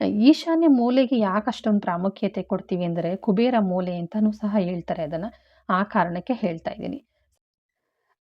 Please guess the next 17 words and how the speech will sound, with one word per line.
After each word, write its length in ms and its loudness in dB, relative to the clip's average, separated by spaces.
ಅತಿಯಾಗಿ 760 4
ಯಾವುದನ್ನು 500 4
ನಂಬೇಡಿ, 680 0
ಅತಿಯಾಗಿ 640 4
ಯಾವುದನ್ನು 460 4
ನಂಬದೇ 440 4
ಇರಬೇಡಿ. 640 0
ನಿಮ್ಮ 260 8
ಅನುಕೂಲದ 500 4
ತಕ್ಕಾಗಿ, 540 2
ನಮ್ಮ 340 4
ಅನುಕೂಲದ 420 2
ತಕ್ಕಾಗಿ 460 -2
ನಾವು 200 0
ಬದುಕಬೇಕು, 680 0
ನಮ್ಮ 400 6
ಅನುಕೂಲದ 360 4